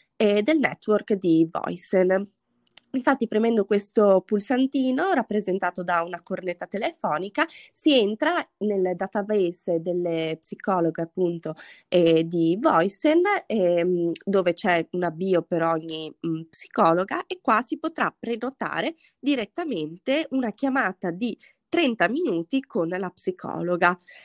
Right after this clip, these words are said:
Ehm, la prenotazione può essere fatta sia tramite email, ma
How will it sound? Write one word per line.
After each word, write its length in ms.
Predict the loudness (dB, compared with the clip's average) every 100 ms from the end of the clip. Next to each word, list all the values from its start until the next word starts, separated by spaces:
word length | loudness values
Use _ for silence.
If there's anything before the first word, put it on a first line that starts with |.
| _ _
Ehm, 760 | 4 4 4 2 0 -2 -2 -4 -2
la 160 | 0 0
prenotazione 1040 | 0 -2 -2 -4 -6 -6 -2 -2 -4 -6
può 240 | -4 -2 0
essere 380 | -2 -4 -8 -4
fatta 480 | -4 -4 _ -6
sia 360 | -6 -8 -6 -6
tramite 640 | -6 -6 -6 -6 -4 -4 -4
email, 560 | -6 -4 -2 -2 -2 -4 -6 -10 -20 _
ma 360 | 2 4 4